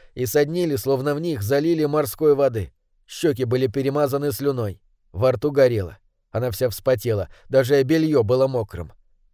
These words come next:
Привстав на четвереньки, она ждала, когда сфокусируется зрение.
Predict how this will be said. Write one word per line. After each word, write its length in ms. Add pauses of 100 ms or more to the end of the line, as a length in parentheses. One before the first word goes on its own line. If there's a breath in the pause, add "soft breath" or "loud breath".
Привстав 460
на 120
четвереньки, 600 (220 loud breath)
она 260
ждала, 420
когда 400
сфокусируется 920
зрение. 500